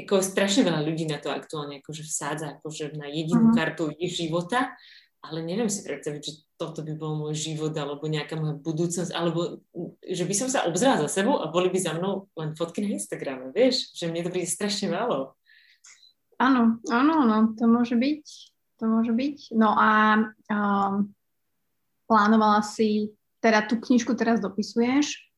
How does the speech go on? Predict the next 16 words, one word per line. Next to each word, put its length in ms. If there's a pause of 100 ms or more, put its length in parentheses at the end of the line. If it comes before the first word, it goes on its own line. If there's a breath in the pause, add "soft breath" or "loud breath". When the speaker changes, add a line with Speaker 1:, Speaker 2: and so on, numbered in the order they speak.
(300)
Speaker 2:
prvú 240
knižku 960
Nájdi 320
odvahu, 720
tá 80
vyšla 320
minulý 720
rok, 360 (300)
ak 120
si 180
Speaker 1:
Mhm, 240
tak 120
Speaker 2:
hovorím. 220
Speaker 1:
vyšla 380
v 40
oktobri 560